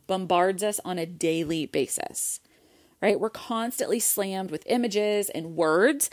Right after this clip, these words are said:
that give us a false perception of what life is actually like. This happens through Photoshop, through social media, through advertising, and all of these things are geared towards perfection.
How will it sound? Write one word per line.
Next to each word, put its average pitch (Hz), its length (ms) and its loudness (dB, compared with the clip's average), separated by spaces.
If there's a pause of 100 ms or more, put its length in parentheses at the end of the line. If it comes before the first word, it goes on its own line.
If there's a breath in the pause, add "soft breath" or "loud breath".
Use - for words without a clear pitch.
(200 loud breath)
that 214 140 6
give 254 140 8
us 240 80 2
a 220 60 2
false 233 420 8
perception 226 720 2
of 190 140 0
what 180 200 2
life 175 520 2 (120)
is 175 120 -2
actually 156 300 -2
like. - 360 0 (1700 soft breath)
This 220 140 0
happens 269 420 0
through 220 180 0
Photoshop, 247 760 4
through 175 140 -2
social 139 340 0
media, 226 760 4
through - 220 -2
advertising, 214 1160 0 (300 loud breath)
and 226 220 -2
all 294 400 10
of 277 140 2
these 254 200 -2
things 226 280 2
are 190 140 4
geared 185 540 4
towards 175 300 0
perfection. - 920 -4